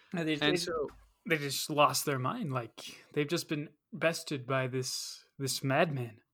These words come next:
Speaker 2: Well, it's 'cause you've been told you can't take the negative root, uh, the root of a negative number, like, your entire life.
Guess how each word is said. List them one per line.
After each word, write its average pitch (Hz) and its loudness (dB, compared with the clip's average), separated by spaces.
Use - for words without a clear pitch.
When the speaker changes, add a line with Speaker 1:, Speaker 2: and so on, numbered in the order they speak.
Speaker 2:
Well, 180 2
it's 180 4
'cause 147 2
you've 151 2
been 156 4
told 156 2
you 127 0
can't 147 0
take - -2
the 139 0
negative 120 -2
root, 123 -2
uh, 117 -2
the 131 0
root 139 2
of 117 -4
a 123 -2
negative 117 2
number, 120 -2
like, 120 -6
your 117 -2
entire 113 2
life. 110 -2